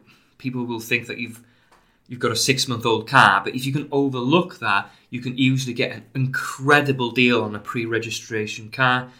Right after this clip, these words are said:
Uh, but ob-, obviously, we still do get absolutely bonkers deals on sixty-nine plates or whatever the new plate is at the time. But it, it, that will give you a bit of an insight that, that there are certain times where deals are more often than the others, but they can still happen in the middle of the month,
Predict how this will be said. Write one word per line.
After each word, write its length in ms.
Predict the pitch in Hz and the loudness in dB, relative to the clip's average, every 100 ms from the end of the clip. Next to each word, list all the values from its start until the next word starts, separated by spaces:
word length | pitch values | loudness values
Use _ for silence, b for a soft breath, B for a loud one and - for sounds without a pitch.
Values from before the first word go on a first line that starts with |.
| B B B - | B B B 0
Uh, 140 | 127 | 2
but 120 | 123 160 | 6 8
ob-, 320 | 180 147 131 | 8 8 -4
obviously, 280 | 151 165 170 | -6 -4 -2
we 100 | 147 | 0
still 260 | - 196 | 4 4
do 180 | 170 175 | 6 4
get 180 | 156 - | 4 4
absolutely 720 | - - - 147 127 120 117 | 0 -8 -6 0 0 0 -4
bonkers 640 | - - 139 135 - 113 | 0 4 4 2 -4 -8
deals 260 | 120 110 107 | -4 -2 -4
on 160 | 101 101 | -8 -8
sixty-nine 580 | - 127 - 123 123 | -8 -8 2 4 4
plates 220 | - 104 107 | 2 -4 -4
or 60 | |
whatever 280 | 107 107 107 | -10 -12 -12
the 80 | 104 | -14
new 120 | 107 | -14
plate 200 | 107 107 | -10 -12
is 120 | 110 | -12
at 60 | - | -20
the 80 | - | -2
time. 340 | 123 104 101 b b b b _ | 0 0 -4 b b b b _
But 380 | 123 117 - - _ _ _ _ _ | 4 4 2 -10 _ _ _ _ _
it, 80 | 135 | -6
it, 500 | 131 143 - - - | -6 -8 -10 -10 2
that 180 | 151 | 2
will 220 | 165 139 - - - | 2 -4 -8 -20 -6
give 120 | 151 | 0
you 80 | 139 | 2
a 20 | |
bit 140 | 143 | 4
of 40 | 139 | 2
an 60 | |
insight 420 | 139 135 127 117 - | 2 2 0 0 2
that, 260 | 113 - _ _ _ _ _ _ _ - | 0 -2 _ _ _ _ _ _ _ -16
that 240 | 123 127 | -6 -2
there 100 | 127 | 4
are 120 | 127 127 | 4 4
certain 280 | - 127 | 2 0
times 320 | 127 123 123 123 | 0 -2 -2 -4
where 100 | 120 | -2
deals 240 | 123 113 | 0 0
are 40 | |
more 200 | 113 113 | -4 -4
often 240 | 127 - 120 | -4 -4 -10
than 80 | 113 | -6
the 100 | 127 | -6
others, 260 | 104 101 | -4 -8
but 340 | - - 113 - | -8 -2 0 -2
they 60 | |
can 140 | 107 110 | -10 -8
still 300 | - 127 117 | -2 -2 -2
happen 440 | 127 127 107 107 - | -6 -12 -14 -16 -14
in 100 | 113 | -8
the 60 | |
middle 240 | 110 127 127 | 0 0 0
of 80 | |
the 60 | 113 | -6
month, 220 | 123 123 | -8 -8